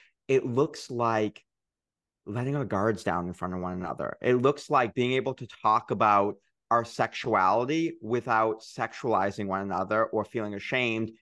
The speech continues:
with the only people in the world who actually get it, right? It looks like feeling free to experiment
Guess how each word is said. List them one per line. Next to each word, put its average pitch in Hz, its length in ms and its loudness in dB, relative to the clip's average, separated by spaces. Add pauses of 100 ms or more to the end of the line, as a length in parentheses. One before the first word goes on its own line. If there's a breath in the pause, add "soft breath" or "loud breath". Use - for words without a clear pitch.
(220)
with 156 120 2
the 214 140 0 (160)
only 214 460 6
people 120 300 2
in 117 40 2
the 113 80 4
world 110 260 4
who 110 120 0
actually 101 340 -2
get 92 240 -2
it, 76 220 -8
right? 135 320 4 (320 soft breath)
It 151 160 4
looks 147 380 2
like 135 400 2 (180)
feeling 156 280 -4
free 160 560 -2
to 170 280 -4
experiment 143 880 0